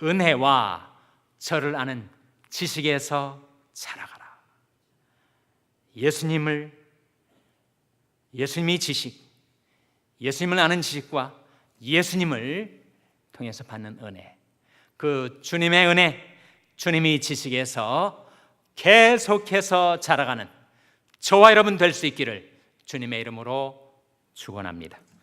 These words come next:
기도하시겠습니다. 하나님 아버지, 이제 베드로후서를 마치면서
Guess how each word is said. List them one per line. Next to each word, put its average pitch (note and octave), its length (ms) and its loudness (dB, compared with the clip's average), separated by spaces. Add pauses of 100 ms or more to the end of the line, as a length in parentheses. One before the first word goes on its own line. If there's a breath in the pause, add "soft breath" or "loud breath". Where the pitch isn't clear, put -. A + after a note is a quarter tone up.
(340 soft breath)
기도하시겠습니다. - 680 -20 (3000)
하나님 C#3+ 320 -4
아버지, B2+ 420 -6 (1300)
이제 C#3 140 -2
베드로후서를 C3 1160 -6
마치면서 A2 960 -14